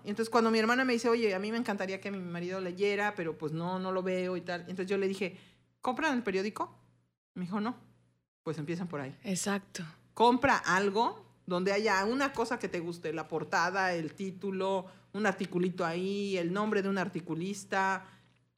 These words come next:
Speaker 1: Cómpralo y cárgalo contigo. Va a haber una sala de espera, una,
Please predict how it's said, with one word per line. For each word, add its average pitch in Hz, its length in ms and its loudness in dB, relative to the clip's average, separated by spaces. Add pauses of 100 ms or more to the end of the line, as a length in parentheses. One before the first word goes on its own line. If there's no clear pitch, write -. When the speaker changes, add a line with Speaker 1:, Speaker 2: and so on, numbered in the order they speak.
(280)
Speaker 1:
Cómpralo 247 460 4
y 220 80 0
cárgalo 180 380 0
contigo. 151 340 -12 (680)
Va 240 80 8
a - 40 8
haber 240 240 4 (760)
una 247 300 2
sala 202 280 0
de 170 80 2
espera, 208 880 0
una, 202 840 -2